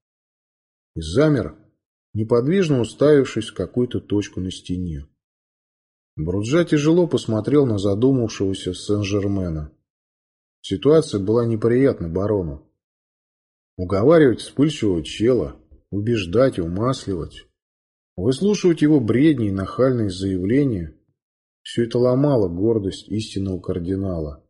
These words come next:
Но в самые неприятные моменты, когда хотелось отбросить условности и, не мудрствуя лукаво, вонзить иглы в шею Сен-Жермена – в эти мгновения в ушах Александра звучал голос дочери.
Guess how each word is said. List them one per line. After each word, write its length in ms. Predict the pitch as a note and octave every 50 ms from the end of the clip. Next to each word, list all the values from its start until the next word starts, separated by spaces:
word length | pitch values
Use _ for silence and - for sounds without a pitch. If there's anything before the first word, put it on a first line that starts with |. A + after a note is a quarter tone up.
| _ _ _ _ _ _ _ _ _ _
Но 160 | - F2 F#2 G2
в 60 | -
самые 400 | - - D3 D#3+ D#3 D3+ C#3+ C3+
неприятные 600 | C3 A2+ A#2 A2 A2 A2+ C3+ D3 C#3+ C3+ A#2 G#2
моменты, 680 | G2+ G2 F#2+ F2+ F#2+ B2 C#3+ C#3 - - E2+ D#2 D2+ - _ _ _ _ _ -
когда 240 | D#2+ E2 F#2 G#2+ G#2
хотелось 520 | - A2+ G#2 - C3 D3 D3 C3+ - -
отбросить 560 | G2 F2+ F2+ F2+ G#2+ C3 C#3 C3+ - F2 -
условности 880 | F#2 F2 - - F#2 A2+ C3 C#3 B2+ G#2 F2+ - - - D2 D2 D#2 - _ _ _ _ _
и, 80 | F2+ G2
не 100 | G#2+ A#2
мудрствуя 500 | C3 C#3+ D3 C3+ A#2+ - - - B2 A#2
лукаво, 540 | A2+ A2 G#2+ - - C3 C3+ B2 A2 G2
вонзить 480 | F#2+ G2+ G2+ G2+ G2 A2 B2 A2 - -
иглы 380 | - C#3 C#3 B2 G#2 G2 F#2 E2
в 60 | -
шею 360 | - - A2 A2 A2 G#2 F#2+
Сен-Жермена – 920 | - - - G#2+ G#2 G2 F2+ F#2+ F2+ F2 F2 G2 A#2+ C3 C3 A#2+ F#2 D2+ - _ _ _ _ _ _ _ _ _ _ _ _ _ _ _ _ _ _ -
в 120 | E2+ A#2+
эти 180 | E3 F3 - F#3+
мгновения 560 | F3+ D#3+ D#3 D#3+ D3+ C#3+ E3 G3 G3+ F#3 E3
в 80 | C#3
ушах 360 | B2+ A2+ - C#3+ D#3+ D#3 - C#3+
Александра 540 | B2+ A#2+ A2 - - C#3 D3 D3 C#3 C3+
звучал 460 | A2+ G#2 G#2 G2+ - - A#2 A#2+ B2+ A#2
голос 400 | G#2 G2+ G#2 G#2+ A2+ G#2+ G#2 G#2
дочери. 640 | G#2 G2 F#2 F2+ - - - D#2 D#2 D#2 -